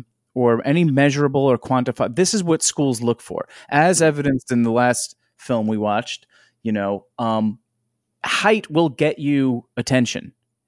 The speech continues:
Speaker 2: Of
Speaker 1: and
Speaker 2: course.
Speaker 1: you, you will be discovered. And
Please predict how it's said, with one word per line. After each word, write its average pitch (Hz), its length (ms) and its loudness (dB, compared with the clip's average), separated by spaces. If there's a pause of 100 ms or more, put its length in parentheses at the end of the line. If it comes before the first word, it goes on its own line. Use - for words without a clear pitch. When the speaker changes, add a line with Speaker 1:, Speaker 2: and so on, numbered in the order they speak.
Speaker 2:
Of 123 100 2
Speaker 1:
and 123 100 4
Speaker 2:
course. 127 200 0
Speaker 1:
you, 160 160 2
you 147 200 2
will 208 140 4
be 202 120 2
discovered. 165 580 -2 (760)
And 147 520 4